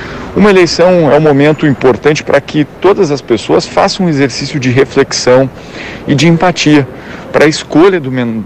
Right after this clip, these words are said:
melhor gestor, pra a escolha da melhor proposta política que se estruture na cidade. E eu fico muito feliz, enquanto colega progressista, de ver que a organização dessa campanha,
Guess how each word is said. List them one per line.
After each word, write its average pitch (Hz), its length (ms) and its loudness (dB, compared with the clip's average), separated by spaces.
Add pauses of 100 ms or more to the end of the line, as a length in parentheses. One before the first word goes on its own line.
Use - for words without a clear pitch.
melhor 117 300 2
gestor, 131 540 0 (380)
pra 123 100 0
a 127 40 2
escolha 156 420 0
da 143 100 2
melhor 139 340 0
proposta 135 600 0
política 143 640 -2 (320)
que 151 100 -4
se 175 160 -2
estruture 160 600 0
na 117 120 2
cidade. 92 520 -4 (400)
E 127 60 2
eu 135 60 4
fico 143 280 -2
muito 160 200 2
feliz, 123 600 0
enquanto 98 580 -2
colega 107 460 2
progressista, 107 840 0 (380)
de 127 140 0
ver 127 360 2
que 107 400 0
a 104 220 0
organização 120 800 0
dessa 127 240 -6
campanha, 113 560 0